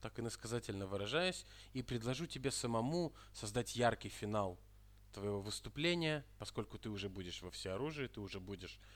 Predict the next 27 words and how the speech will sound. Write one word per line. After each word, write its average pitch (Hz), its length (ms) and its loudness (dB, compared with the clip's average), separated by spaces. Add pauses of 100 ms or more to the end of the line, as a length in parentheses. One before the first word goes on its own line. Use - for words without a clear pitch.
(140)
все - 200 0
знать. 147 420 2 (1000)
И 127 420 2 (180)
я 135 120 6
не 165 80 6
хочу 180 280 0
говорить 156 420 4
тебе, 101 460 0 (760)
какой - 280 2
именно 107 600 0 (100)
финал 92 420 -4
должен 92 360 -4
быть 90 220 -10 (260)
у 110 80 -8
твоего 104 280 0
выступления. 104 500 0
Я 127 60 4
просто 156 280 -2
расскажу 143 320 -4
тебе 127 340 2 (240)
параметры 123 600 4
яркого 95 480 0
финала, 147 480 2
а 101 100 -2
ты 120 120 -4
уже 98 220 -4
сам, 156 400 4